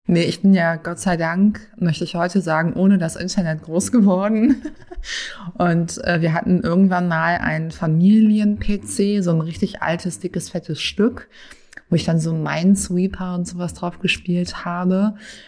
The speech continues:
Ähm, aber Internet, ich hatte keine Ahnung. Ähm, deshalb war mein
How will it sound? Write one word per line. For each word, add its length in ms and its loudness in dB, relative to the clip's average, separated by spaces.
Ähm, 320 2
aber 240 -2
Internet, 500 0
ich 160 -10
hatte 160 -6
keine 360 -4
Ahnung. 540 0
Ähm, 280 -4
deshalb 420 -4
war 140 -2
mein 420 -6